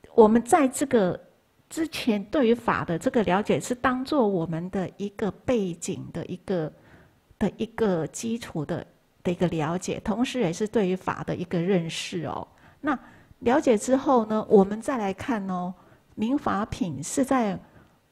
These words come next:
华严经当中的其中的一品。那它这一品会告诉我们它跟前后品之间的一个关系，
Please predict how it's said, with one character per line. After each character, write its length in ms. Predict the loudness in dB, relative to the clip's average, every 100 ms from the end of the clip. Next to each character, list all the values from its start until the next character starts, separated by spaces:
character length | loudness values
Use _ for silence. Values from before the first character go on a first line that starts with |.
| _
华 260 | -6 -2 0
严 180 | 0
经 220 | -2 -4 -2
当 180 | -2 0
中 200 | -2 2
的 140 | -2
其 240 | -2 -6
中 180 | -4 -2
的 80 | -2
一 120 | -2 -6
品。 320 | -8 -14 -16 -16 _ -20 -6
那 180 | -4 -4 -8 -20 _ _ _ -6
它 180 | -2
这 200 | -2 2
一 140 | 2 0
品 400 | -4 -4 -4 -4 -10
会 380 | 2 4 4 2 -4
告 240 | 2 4 4
诉 260 | 2 2
我 160 | 4 4
们 300 | 2 -4 -6 -8
它 260 | -2 -2
跟 280 | 2 2 2
前 560 | -4 -6 0 0 0 -4
后 380 | 4 6 6
品 400 | 2 -2 -4 -4
之 260 | -6 -2 -2
间 300 | 0 -2 0
的 160 | -2 -2
一 100 | -2
个 180 | -2 -2
关 320 | 0 -2 0 -2
系， 340 | -2 -2 -2